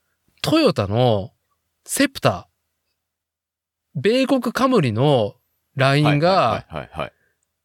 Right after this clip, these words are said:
Speaker 1: 撤退した工場そのままテスラが受けてんの。
Speaker 2: あ、そうなんだ。
Speaker 1: いや、多分、これ、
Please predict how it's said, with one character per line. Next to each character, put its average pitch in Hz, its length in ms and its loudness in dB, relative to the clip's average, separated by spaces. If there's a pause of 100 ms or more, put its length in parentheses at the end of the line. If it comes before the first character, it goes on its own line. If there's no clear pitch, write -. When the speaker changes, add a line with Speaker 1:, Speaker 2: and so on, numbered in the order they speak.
(800)
Speaker 1:
撤 175 180 0 (120)
退 262 200 2
し - 140 -6
た 214 420 0 (520)
工 240 340 0
場 170 180 2
そ - 220 0
の 196 100 4
ま 220 140 2
ま 180 360 0 (360)
テ 220 160 0
ス 214 120 0
ラ 127 100 4
が 107 60 0
受 135 180 0
け - 20 2
て 104 100 -2
ん 90 80 -10
の。 - 60 -14 (1000)
Speaker 2:
あ、 - 160 -6
そ 185 260 -6
う - 20 -2
な 78 120 -4
ん 64 80 -10
だ。 - 100 -20 (2250)
Speaker 1:
い 160 40 0
や、 165 120 6
多 262 180 -2
分、 180 380 -2 (1400)
こ 151 140 0
れ、 165 360 0